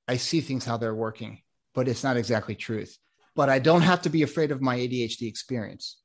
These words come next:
all the time. I don't have to be afraid of my anxiety all the time.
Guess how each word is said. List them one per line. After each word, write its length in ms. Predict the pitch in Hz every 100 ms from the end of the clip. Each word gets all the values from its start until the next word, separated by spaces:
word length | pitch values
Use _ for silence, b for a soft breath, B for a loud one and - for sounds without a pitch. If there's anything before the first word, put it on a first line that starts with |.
| _ -
all 100 | 107
the 60 | 98
time. 300 | - 95 98 _ _ _ -
I 120 | 120
don't 160 | 143 139
have 140 | 147
to 60 | 139
be 120 | 131
afraid 320 | 120 139 127
of 100 | 120
my 120 | 123
anxiety 420 | 117 127 127 117
all 80 | 104
the 60 | 110
time. 280 | - 101